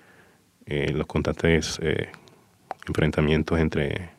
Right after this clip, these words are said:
entre la guerrilla y la, y la fuerza pública también,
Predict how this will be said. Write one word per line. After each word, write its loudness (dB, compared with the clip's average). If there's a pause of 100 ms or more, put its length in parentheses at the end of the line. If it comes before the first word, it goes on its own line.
(680)
entre -4
la -2
guerrilla 2
y 4
la, -2 (480)
y -4
la 0
fuerza -2
pública 0
también, -2